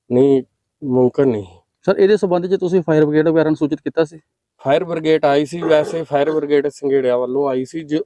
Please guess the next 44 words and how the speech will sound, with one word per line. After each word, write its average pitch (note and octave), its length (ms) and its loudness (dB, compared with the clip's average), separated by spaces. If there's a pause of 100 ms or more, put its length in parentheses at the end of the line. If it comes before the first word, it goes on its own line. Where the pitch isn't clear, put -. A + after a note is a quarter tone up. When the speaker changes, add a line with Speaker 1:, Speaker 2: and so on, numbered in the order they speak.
(120)
Speaker 1:
ਜਦੋਂ C#3 300 0
ਨੂੰ F#3 120 4
ਉਹ E3 220 4
ਆਈ, D#3+ 180 2
ਉਦੋਂ D3+ 240 -4
ਨੂੰ D#3 120 -6
ਤਾਂ D#3 140 0
ਅੱਗ C#3+ 60 0
ਬੁਝ D3 280 -8
ਗਈ। F3 120 -12
ਫਾਇਰ D#3 240 -2
ਬ੍ਰਿਗੇਡ E3 340 -6
ਸਾਢੇ E3 380 -2
ਅੱਠ D3 120 -6
ਦੇ D3 140 -6
ਕਰੀਬ C#3 300 -10
ਪਹੁੰਚੀ A2+ 360 -10
ਆ। F#2+ 80 -12 (500)
ਵੈਸੇ C#3+ 320 0
ਉਦੋਂ C3+ 240 -2
ਨੂੰ C#3 340 -2 (100)
ਬਾਰਿਸ਼ B2+ 320 -2
ਦੇ B2 100 -6
ਨਾਲ A#2+ 280 -4
ਅੱਗ A#2+ 200 -12 (500)
ਤੇ C3 240 0
ਕੁਛ C3+ 240 0
ਲੋਕਾਂ B2+ 420 0
ਨੇ B2+ 320 0 (120)
ਸਹਿਯੋਗ B2 420 -2
ਕਰਕੇ B2 280 -6
ਕੰਟਰੋਲ A#2 380 -4
ਪਾ G#2+ 180 -8
ਲਿਆ। G2 180 -14 (320)
Speaker 2:
ਸਰ, G3+ 220 -2
ਪਹਿਲਾਂ G3 300 0
ਫਾਇਰ D#3+ 240 0
ਬ੍ਰਿਗੇਡ E3+ 280 2
ਹੁੰਦੀ F3 220 0
ਸੀ F3+ 120 -2
ਡੇਰਾ D#3+ 220 2
ਬਾਬਾ C3+ 240 -2
ਨਾਨਕ, A#2+ 240 -12 (300)
Speaker 1:
ਜੀ। A2 160 -12